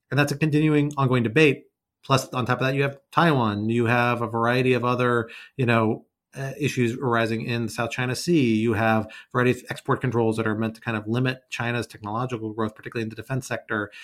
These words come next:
economic competition, technology competition. There's a lot of issues here. And, you know, against all of those, the Biden administration has to weigh, well, what does it mean if we come out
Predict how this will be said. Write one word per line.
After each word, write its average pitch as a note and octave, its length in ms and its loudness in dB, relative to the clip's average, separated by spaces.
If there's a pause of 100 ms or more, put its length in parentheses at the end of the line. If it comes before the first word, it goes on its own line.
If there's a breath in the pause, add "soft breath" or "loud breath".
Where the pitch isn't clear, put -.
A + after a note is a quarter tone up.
(160 loud breath)
economic C3 400 0
competition, G#2+ 440 -8
technology A#2+ 420 -6
competition. G#2+ 540 -10 (260 loud breath)
There's C3+ 100 -2
a C#3+ 80 4
lot G3 200 6
of D3 80 2
issues B2+ 300 2
here. G#2 360 0 (340 loud breath)
And, F3+ 220 2 (140)
you A3 200 0
know, C#3+ 340 2
against D#3+ 340 4
all D3+ 280 0
of A#2 160 -2
those, B2+ 460 2
the A2 120 -4
Biden A#2+ 280 -2
administration A2 600 -2
has G#2+ 260 -6
to - 100 -12
weigh, A2+ 640 0 (360 loud breath)
well, B2+ 200 4
what D#3+ 280 2
does D#3 120 2
it C3 140 0
mean C#3+ 320 2
if A2 120 -4
we A#2+ 80 -2
come B2+ 300 -4
out A#2 300 -2